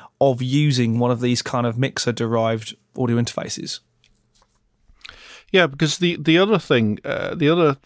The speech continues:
Speaker 2: uh, part of this was, was picking up off the, uh,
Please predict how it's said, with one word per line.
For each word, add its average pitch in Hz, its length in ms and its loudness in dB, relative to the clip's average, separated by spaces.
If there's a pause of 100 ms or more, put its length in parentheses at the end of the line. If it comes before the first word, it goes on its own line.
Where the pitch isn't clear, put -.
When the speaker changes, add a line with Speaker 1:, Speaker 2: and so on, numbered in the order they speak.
(140)
Speaker 2:
uh, - 220 -12 (100)
part 131 420 -4
of 107 100 -4
this - 340 -4
was, 113 340 -2 (100)
was 123 220 -4
picking 139 480 -4
up - 180 -4
off - 360 -4 (220)
the, 110 380 -2 (140)
uh, 107 360 -4